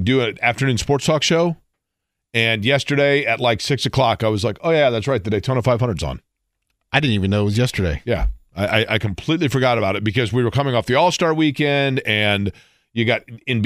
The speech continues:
Speaker 1: you know, college basketball going on and N F L free agency getting ready to start and everything else. It, it was completely lost in the shuffle. And I do think that the, the Daytona five hundred is a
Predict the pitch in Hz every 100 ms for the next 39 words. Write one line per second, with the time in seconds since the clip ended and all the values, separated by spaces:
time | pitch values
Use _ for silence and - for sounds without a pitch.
0 | - 123 101 107 160 170 120 151 147 -
1 | 147 135 139 135 135 135 135 127 107 107
2 | 127 101 117 104 113 143 151 143 - 143
3 | 135 135 131 131 127 117 - 139 127 123
4 | 120 117 123 117 107 101 98 90 98 87
5 | - 156 165 160 151 135 - _ _ 113
6 | 131 123 - 123 117 147 120 98 98 131
7 | 120 139 151 120 123 120 117 104 120 120
8 | 117 107 156 143 - 120 131 107 98 -
9 | _ _ _ - 123 123 113 117 113 110
10 | 107 104